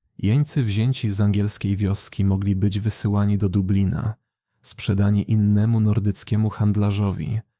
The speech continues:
przetransportowani do Birki, sprzedani ponownie,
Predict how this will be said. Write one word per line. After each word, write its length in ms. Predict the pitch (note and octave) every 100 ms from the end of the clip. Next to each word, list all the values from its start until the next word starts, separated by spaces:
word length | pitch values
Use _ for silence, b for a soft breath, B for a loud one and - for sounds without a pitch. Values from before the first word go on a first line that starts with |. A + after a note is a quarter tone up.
| _ _ _ _
przetransportowani 1000 | - G2+ G#2 G2 - G2+ - F#2+ G2+ G2+
do 100 | F#2+
Birki, 600 | F#2 G2+ G#2+ - - G2+ - _ _ _
sprzedani 600 | - - - F#2 G2 A2
ponownie, 680 | - G#2 A#2 G#2 F2+ D2+